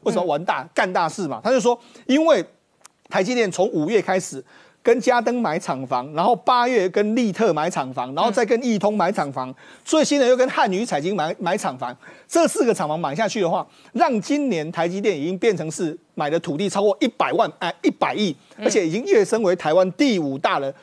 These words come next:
Speaker 1: 商办的这个土地的买卖，买家之一。那做什么？他当然要投产所谓的最新的半导体的制程。
Speaker 2: 嗯。
Speaker 1: 那投新，投最新的半导体制程来说的话，让台湾在台积电的保护之下呢，更加这个细盾能够发挥一个更强大的一个作用。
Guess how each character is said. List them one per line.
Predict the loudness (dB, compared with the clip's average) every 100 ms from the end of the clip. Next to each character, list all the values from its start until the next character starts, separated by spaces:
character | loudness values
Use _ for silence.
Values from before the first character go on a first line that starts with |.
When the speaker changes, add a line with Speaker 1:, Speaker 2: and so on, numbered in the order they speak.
| -20 -10
Speaker 1:
商 | -2 0 2
办 | 2
的 | 0
这 | -2 -2
个 | -2
土 | -4
地 | -4 -2
的 | 0
买 | -2 -4
卖， | -4 -4
买 | -4 -2
家 | 0 -2
之 | -2 -6
一。 | -6 -4
那 | 0
做 | 2 0
什 | -2
么？ | -8 -6
他 | -4
当 | -2
然 | -2
要 | -2 -2
投 | -2 -2 -2
产 | -4 -8
所 | -4
谓 | -2
的 | -2
最 | 0 2 2
新 | -2 -6 -4
的 | -4 -6 -14 0
半 | 0
导 | 2
体 | -2 -2
的 | -6
制 | -6
程。 | -8 -10 -10
Speaker 2:
嗯。 | -10 -2
Speaker 1:
那 | -2 -2 -4
投 | 0 0
新， | 0 -2
投 | 2 2
最 | 2
新 | 2 0
的 |
半 | 2 2
导 | 0
体 | -2
制 | -4
程 | -6
来 | -6
说 | -4 -2
的 |
话， | -2 -6 -8
让 | -2 -2 -2
台 | -4 -2 2
湾 | 2 0
在 | -2 -2
台 | -2 -4
积 | -2
电 | -2
的 | -2
保 | -4 -4
护 | -4 -4
之 | -4 -4
下 | 0 0
呢， | 0 -4 -10 -12 0
更 | 0 2
加 | 0 2
这 |
个 | 0
细 | 0 2 2
盾 | 4 2
能 | 0
够 | 2
发 | 2 2
挥 | 2
一 |
个 | 2
更 | 2 0 0
强 | -4
大 | -2 -2
的 | 0
一 |
个 | -2
作 | 0 0 2
用。 | -2